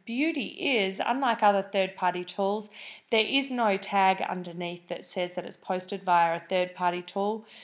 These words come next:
So for all intents and purposes, people understand that you've posted it, you're there, um, and you should get some great levels of engagement there.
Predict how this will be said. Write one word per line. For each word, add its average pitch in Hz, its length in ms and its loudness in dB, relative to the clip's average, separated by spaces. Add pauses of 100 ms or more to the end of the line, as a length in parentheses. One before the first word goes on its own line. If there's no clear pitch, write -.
(140)
So 285 180 4
for 311 140 4
all 320 280 10
intents 226 380 -2
and 208 80 -2
purposes, 202 420 0
people 220 360 0
understand 185 540 2
that - 60 -10
you've 226 220 -4
posted 185 420 -4
it, - 200 -4
you're 220 260 4
there, 170 400 0 (420)
um, 180 480 4
and 202 260 2
you 208 180 -6
should 196 340 -4
get 196 240 0
some 190 220 -4
great 185 400 0
levels 180 360 -2
of 175 80 -10
engagement 160 640 -6
there. 160 300 -8